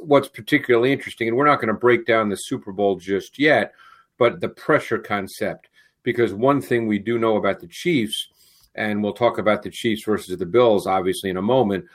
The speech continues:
but one thing we know about the Chiefs and Steve Spagnuolo is he has become a very blitz-heavy defensive coach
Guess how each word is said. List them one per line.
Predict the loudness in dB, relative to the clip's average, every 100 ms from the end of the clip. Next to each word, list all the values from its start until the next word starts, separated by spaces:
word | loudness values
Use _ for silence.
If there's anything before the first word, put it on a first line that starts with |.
| _ -2
but | 2
one | 2 2
thing | 0 2
we | 4
know | 6 6
about | 6 4 2
the |
Chiefs | -8 -4 -2 -2 -4
and | -10 -12
Steve | -8 -6 -6
Spagnuolo | -4 -2 0 2 4 4 4 2
is | 2
he | 2
has | 2 -2
become | -2 -4 2 4 4 2 -6 _ _ -6
a | -2
very | 2 6 6 4
blitz-heavy | 0 2 4 2 -2 -2 0 0 -2
defensive | -4 -4 -4 -8 -8 -10
coach | -6 -2 -2 -4